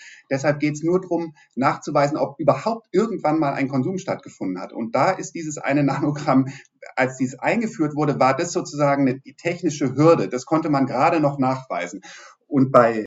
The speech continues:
äh, Dauerkonsumieren, also bei sozusagen, äh, täglich Konsumierenden, die, da ist dieses, äh, die, si-, sind, ist dieses eine Nanogramm noch Wochen nach dem letzten Konsum, selbst wenn sie aufhören, äh, noch nachweisbar. Und das ist natürlich absurd,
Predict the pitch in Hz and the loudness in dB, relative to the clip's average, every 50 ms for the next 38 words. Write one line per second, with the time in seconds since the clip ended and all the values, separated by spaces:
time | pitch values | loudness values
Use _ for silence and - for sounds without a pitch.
0 | _ _ - - 101 101 - 127 175 208 196 147 - - 117 110 113 110 107 107 | _ _ -16 -16 -10 -4 0 0 2 2 0 -2 -2 -2 -4 -2 -2 0 0 0
1 | 104 - - - 101 92 - 101 98 95 95 90 _ _ _ _ _ _ - - | 0 0 -2 -4 -6 -6 -6 -6 -6 -6 -8 -10 _ _ _ _ _ _ -18 -14
2 | 98 87 85 78 - - - _ _ _ _ _ _ _ - 90 87 87 - - | -12 -12 -12 -12 -14 -20 -20 _ _ _ _ _ _ _ -16 -16 -16 -14 -10 -8
3 | 214 220 - - - - - 110 104 98 98 95 98 101 98 98 92 104 110 143 | -8 -6 -4 -6 -6 -4 -6 -6 -4 -4 -4 -4 -4 -4 -4 -4 -4 -4 -4 -4
4 | 180 - - - - - _ _ _ - 143 147 143 - - - 127 135 156 - | -6 -8 -14 -20 -20 -20 _ _ _ -2 -2 0 0 -2 -2 0 2 2 2 0
5 | 143 - - - 151 170 180 165 147 147 - 135 - 85 117 120 107 127 131 - | -2 -8 -10 -10 -8 -8 -8 -8 -10 -12 -14 -14 -10 -10 -10 -8 -4 -4 -4 -4
6 | - 113 143 143 - - - 110 113 135 139 - - 127 135 - 156 160 151 147 | -2 -4 -4 -4 -4 -6 -10 -6 -2 -2 -2 -2 -2 -6 -8 -8 -8 -10 -8 -8
7 | 147 - 127 131 143 156 139 123 131 143 160 160 - 131 131 135 147 143 127 - | -6 -4 -2 0 2 2 2 2 2 2 0 0 0 0 0 0 2 2 0 0
8 | - - - 135 - - - 180 156 139 123 131 131 - 143 127 123 131 135 - | -2 0 2 2 2 2 0 -2 0 0 0 0 -2 0 0 2 2 2 0 -2
9 | - 147 127 - - 127 117 113 143 139 127 131 131 131 139 131 127 123 117 - | -4 -4 -4 -2 -2 -2 0 2 2 2 2 2 0 -2 -2 -2 -2 -2 -2 -2
10 | - - 180 - - - - 113 117 120 131 139 135 - - 120 123 123 120 123 | -2 -2 -2 -2 -4 -6 -4 -2 0 0 0 -2 -2 -2 -4 -2 -2 0 -2 -2
11 | 120 - 117 120 117 - - 117 107 104 - - 98 - 107 104 107 107 - 120 | -2 -2 -4 -4 -4 -2 -2 -2 -2 -2 -2 -4 -4 -2 -2 -4 -6 -8 -8 -10
12 | 131 131 110 - - 113 104 - - - - - - 123 147 - - - | -8 -8 -10 -8 -8 -8 -8 -8 -12 -14 -12 -8 -4 -2 -2 -2 -4 -8